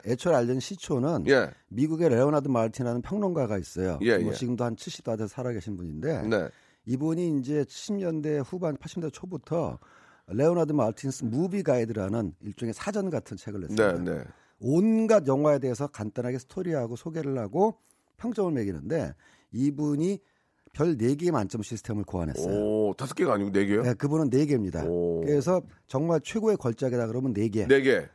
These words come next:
Speaker 1: 그럭저럭 볼만하다면은 뭐 세 개.
Speaker 2: 세 개.
Speaker 1: 네, 그다음에 좀 아니다부터는 뭐 두 개, 한 개.
Speaker 2: 거기는
Speaker 1: 그다음에 한 개 반.
Speaker 2: 하프는
Speaker 1: 네.
Speaker 2: 없네. 하프, 아, 하프 있고.
Speaker 1: 네, 한 개 반도
Speaker 2: 예,
Speaker 1: 있는데
Speaker 2: 예, 예.
Speaker 1: 정말 아니다 싶은 영화에는 범이라 가지고
Speaker 2: 아,
Speaker 1: 폭탄이라고
Speaker 2: 폭탄이라고?
Speaker 1: 그러죠. 네,
Speaker 2: 예.
Speaker 1: 그래서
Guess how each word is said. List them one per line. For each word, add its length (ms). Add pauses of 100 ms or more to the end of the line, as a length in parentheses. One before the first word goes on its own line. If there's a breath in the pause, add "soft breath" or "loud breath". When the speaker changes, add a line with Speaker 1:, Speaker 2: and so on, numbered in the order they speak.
(120)
Speaker 1:
그럭저럭 440
볼만하다면은 840
뭐 120
세 200
개. 220 (140)
Speaker 2:
세 200
개. 120
Speaker 1:
네, 180
그다음에 300
좀 100 (220 soft breath)
아니다부터는 720
뭐 160 (180 soft breath)
두 220
개, 160
한 220
개. 260 (280 soft breath)
Speaker 2:
거기는 300
Speaker 1:
그다음에 40 (200)
한 240
개 140
반. 340
Speaker 2:
하프는 240
Speaker 1:
네. 60
Speaker 2:
없네. 180
하프, 220
아, 80
하프 240
있고. 320
Speaker 1:
네, 100
한 220
개 80
반도 240
Speaker 2:
예, 60
Speaker 1:
있는데 440
Speaker 2:
예, 60
예. 160
Speaker 1:
정말 260
아니다 300
싶은 240
영화에는 500 (380)
범이라 760
가지고 380
Speaker 2:
아, 200
Speaker 1:
폭탄이라고 200 (140)
Speaker 2:
폭탄이라고? 460
Speaker 1:
그러죠. 60
네, 140
Speaker 2:
예. 60
Speaker 1:
그래서 260